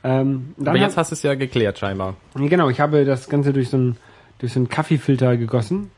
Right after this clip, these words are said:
Speaker 1: Nicht durch die Kaffeemaschine, sondern nur durch den Filter.
Speaker 2: Mhm.
Speaker 1: Ähm, wie so eine, wie, wie Oma das früher gemacht hat, wie sie Kaffee aufgebrüht hat, ne? So mit so einem heißen Wasser in einem Kaffeefilter direkt bei der Tasse.
Speaker 2: Nur ohne heiß.
Speaker 1: Nur ohne heißes Wasser und
Speaker 2: Mhm.
Speaker 1: ohne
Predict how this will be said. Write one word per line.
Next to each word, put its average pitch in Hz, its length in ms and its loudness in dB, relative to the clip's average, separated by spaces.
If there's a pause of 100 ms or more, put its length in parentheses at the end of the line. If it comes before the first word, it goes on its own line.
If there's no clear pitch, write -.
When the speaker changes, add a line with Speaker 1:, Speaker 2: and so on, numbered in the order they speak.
Speaker 1:
Nicht 160 240 2
durch 156 100 2
die 147 80 2
Kaffeemaschine, 135 640 0
sondern 131 280 0
nur 131 120 0
durch 123 140 -4
den 123 140 0
Filter. 170 280 0 (180)
Speaker 2:
Mhm. 120 240 -2 (600)
Speaker 1:
Ähm, 120 720 -2 (160)
wie 131 120 2
so 131 100 2
eine, 127 160 4 (480)
wie, 135 320 -4
wie 135 100 -4
Oma 143 240 2
das 123 160 0
früher 127 240 2
gemacht 117 320 2
hat, 110 180 -2
wie 120 80 2
sie 120 140 2
Kaffee 120 260 -2
aufgebrüht 113 520 -2
hat, 101 140 -8
ne? 147 180 0
So 120 120 -4
mit 110 160 -6
so 113 60 -8
einem 104 100 -8 (560)
heißen 131 300 2
Wasser 127 400 2
in 131 60 -8
einem 117 220 -4
Kaffeefilter 120 480 -2
direkt 120 180 -2
bei 113 80 -4
der 110 140 0
Tasse. 127 320 -2 (120)
Speaker 2:
Nur 113 360 0
ohne 101 240 -2
heiß. 101 320 -4
Speaker 1:
Nur 147 280 4
ohne 135 160 2
heißes 123 280 0
Wasser 147 340 0
und 117 140 0
Speaker 2:
Mhm. 139 140 -2
Speaker 1:
ohne 123 420 0